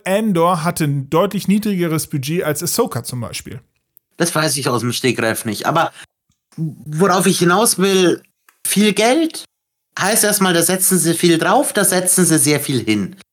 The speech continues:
Speaker 2: Das ist wie, wie Känguru-Chroniken, wenn ein Film in drei D ge-, gedreht wird, dann glaubt das F-, äh, Studio, es wird ein Erfolg. Känguru-Running-Gag.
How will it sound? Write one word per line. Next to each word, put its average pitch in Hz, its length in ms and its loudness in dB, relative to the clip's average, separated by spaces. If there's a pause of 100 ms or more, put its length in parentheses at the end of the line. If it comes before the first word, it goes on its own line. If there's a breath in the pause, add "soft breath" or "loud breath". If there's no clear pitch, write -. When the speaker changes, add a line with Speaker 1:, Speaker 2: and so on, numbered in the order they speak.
(140)
Speaker 2:
Das 165 120 2
ist - 40 0
wie, 165 320 2
wie 185 200 2
Känguru-Chroniken, 156 880 2
wenn 127 160 0
ein 127 40 0
Film 147 220 2
in 139 100 0
drei 123 160 0
D 139 160 2
ge-, 131 440 0
gedreht 131 520 0
wird, 127 220 0
dann 120 100 -2
glaubt 113 280 0
das 120 160 0
F-, - 160 -6 (120)
äh, 110 160 2
Studio, 120 340 -4
es - 100 -10
wird 104 100 0
ein 95 60 -2
Erfolg. 90 480 -10 (3000)
Känguru-Running-Gag. 101 1040 0